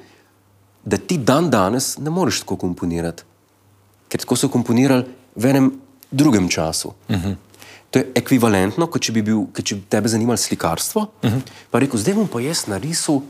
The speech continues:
Speaker 1: en portret v stilu Vermeerja.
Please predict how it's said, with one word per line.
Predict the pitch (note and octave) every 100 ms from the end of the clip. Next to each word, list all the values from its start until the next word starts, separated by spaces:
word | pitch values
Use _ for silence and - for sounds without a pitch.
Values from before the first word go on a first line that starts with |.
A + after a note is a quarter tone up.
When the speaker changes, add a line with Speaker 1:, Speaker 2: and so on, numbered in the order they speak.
| - - -
Speaker 1:
en | - C#3+
portret | C#3 C#3 - E3 F#3 F3+ - - _ _ _ -
v | - F#2
stilu | G2 - D3+ D#3+ D3 C3 - - _ _ _ _ _ -
Vermeerja. | F#2 G2 G2 G2+ E2+ D2+ D2